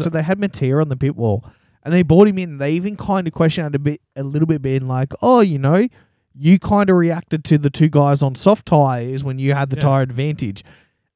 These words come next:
Speaker 1: And Mattia kind of waffled his way around. He's like, "Oh, well, you know, like,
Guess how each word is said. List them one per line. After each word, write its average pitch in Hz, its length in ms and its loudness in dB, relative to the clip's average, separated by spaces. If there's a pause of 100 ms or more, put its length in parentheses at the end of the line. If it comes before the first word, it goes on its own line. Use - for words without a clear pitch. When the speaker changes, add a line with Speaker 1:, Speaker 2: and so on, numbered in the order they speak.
Speaker 1:
And 151 100 -8
Mattia 156 380 0
kind 160 300 -4
of 147 80 -4
waffled 135 320 2
his 127 140 -2
way 123 220 -2
around. 120 420 -4
He's 131 40 -6
like, 143 200 -6
"Oh, 226 220 2
well, 185 320 2
you 147 160 -6
know, 123 320 -2
like, 117 420 -4